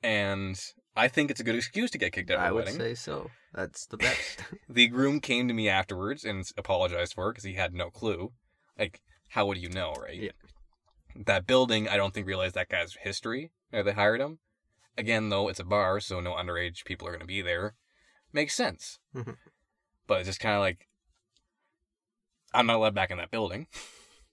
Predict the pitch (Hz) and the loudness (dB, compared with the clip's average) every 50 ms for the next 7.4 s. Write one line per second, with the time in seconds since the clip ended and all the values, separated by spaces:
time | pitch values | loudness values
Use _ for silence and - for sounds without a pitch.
0 | _ _ _ _ _ _ _ _ _ _ - - 101 92 95 - - 113 107 98 | _ _ _ _ _ _ _ _ _ _ -4 -2 -2 -2 -4 -6 -6 -2 0 0
1 | 92 92 98 - 113 104 101 92 98 - - - 113 113 107 98 95 90 95 95 | 0 -2 -4 -4 -2 -2 -2 -2 -4 -8 -8 -8 -4 -2 -2 0 0 0 -2 -2
2 | 95 - - 92 87 92 87 85 85 90 92 101 - _ 117 107 107 - - 117 | -2 -4 -6 -8 -6 -4 -4 -4 -2 -4 -4 -6 -8 _ -8 -8 -8 -8 -8 -8
3 | 107 - - 120 107 - 107 101 98 85 95 92 92 95 101 101 101 101 98 - | -6 4 4 4 4 4 0 0 0 0 0 -2 -2 0 0 0 0 -2 -4 -6
4 | - 107 104 104 104 90 87 92 95 - - 92 87 87 - - 95 90 - 90 | -6 -4 -2 0 0 -2 -2 -2 -4 -2 -2 -2 -2 -2 -2 -2 -4 -4 -6 -12
5 | - - - 113 104 95 90 90 90 87 87 82 87 - 95 90 95 113 87 101 | -12 -6 -4 -2 -2 -2 -2 -2 -2 -2 -2 -4 -6 -6 -6 -2 -2 -2 0 0
6 | 110 - - - - - _ _ - 107 101 - 123 104 101 95 92 - - 202 | 0 0 0 0 -2 -10 _ _ -6 -6 -2 0 0 0 0 -4 -4 2 4 4
7 | - 104 87 87 87 98 135 | 4 4 2 -2 -2 -2 -4